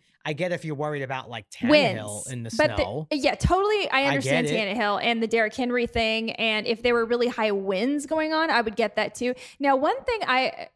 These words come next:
Speaker 2: so I once spoke with Brian Urlacher. We, I did an interview with Brian Urlacher, and he told me in situations like this that the offense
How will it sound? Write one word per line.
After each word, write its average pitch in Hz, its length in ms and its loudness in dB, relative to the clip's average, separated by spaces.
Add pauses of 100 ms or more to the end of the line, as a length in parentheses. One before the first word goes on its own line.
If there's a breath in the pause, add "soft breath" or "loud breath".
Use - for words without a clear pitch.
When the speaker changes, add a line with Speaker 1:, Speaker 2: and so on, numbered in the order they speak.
(100)
Speaker 2:
so 254 260 0
I 247 140 0
once 311 440 -4
spoke - 320 -4
with 226 100 -14
Brian 220 200 -2
Urlacher. 190 760 -2
We, 214 180 -4
I 208 140 -4 (180)
did 214 120 -2
an - 60 -8
interview 202 220 -6
with 196 120 -4
Brian 190 160 -6
Urlacher, - 380 -2
and 202 80 -4
he 277 160 0
told 277 220 2
me 220 320 -2 (420 loud breath)
in 233 160 0
situations 339 600 -2
like 254 240 -2
this - 500 -4 (320)
that 220 380 0 (100)
the 226 120 0 (120)
offense 247 520 0